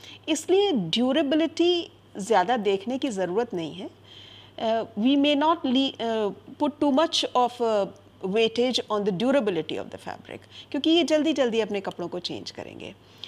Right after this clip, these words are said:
दूसरी बात यह है कि बहुत एक्सपेंसिव भी नहीं होने चाहिए इनके कपड़े, क्योंकि ये बहुत जल्दी उसको डिस्कार्ड कर देते हैं।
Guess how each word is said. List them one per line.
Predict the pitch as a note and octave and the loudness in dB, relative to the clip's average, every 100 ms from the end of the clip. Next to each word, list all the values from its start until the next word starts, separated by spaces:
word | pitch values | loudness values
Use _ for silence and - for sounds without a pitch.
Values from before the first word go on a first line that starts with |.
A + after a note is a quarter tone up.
| - | -8
दूसरी | G#3+ C#4+ F4 | -2 0 2
बात | F4 F4+ E4+ | 2 2 2
यह | E4 | 2
है | F#4 | 2
कि | E4+ | 2
बहुत | C#4 - | 0 0
एक्सपेंसिव | A#4 - - A3+ G3 F3+ C#4 | -2 -4 -4 -2 -2 0 -2
भी | A3+ | 0
नहीं | B3+ G#3 F#3 | -2 -2 -2
होने | F3 F3 | -2 -4
चाहिए | F3 D#3+ F3 | -4 -4 -4
इनके | F3 F3+ | -4 -6
कपड़े, | D#3+ A#3 G#4+ | -6 -6 -6
क्योंकि | - C4+ C#4+ | -4 -2 0
ये | C#4+ | 0
बहुत | A#3 C4 C4+ | -2 -4 -4
जल्दी | C4 A3+ B3 | -2 -2 -2
उसको | A#3+ A#3 - C5+ - - - - | -4 -4 -2 -2 -4 -20 -14 -6
डिस्कार्ड | G3 - D#3+ C3+ - | -6 -2 -4 -4 -6
कर | - | -14
देते | - F2 - | -12 -12 -12
हैं। | F#2 D#3+ - | -16 -16 -20